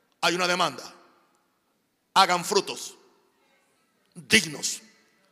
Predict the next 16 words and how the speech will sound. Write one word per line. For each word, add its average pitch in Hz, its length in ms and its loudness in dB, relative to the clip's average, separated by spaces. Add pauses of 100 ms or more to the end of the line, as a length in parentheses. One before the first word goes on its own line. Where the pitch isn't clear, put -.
(100)
de 160 100 -2
arrepentimiento. 151 640 -6 (1900)
No 170 100 -6
sean 190 200 -2
palabreros. 185 600 0 (1300)
No, 151 140 -6 (180)
no, 160 140 -10 (280)
no 175 120 -2
digan 190 640 -2 (380)
cosas 208 300 -2
con 180 140 -2
la 175 60 2
boca 185 340 0
y 165 80 -4
hagan 180 260 -2
otras. 175 300 -4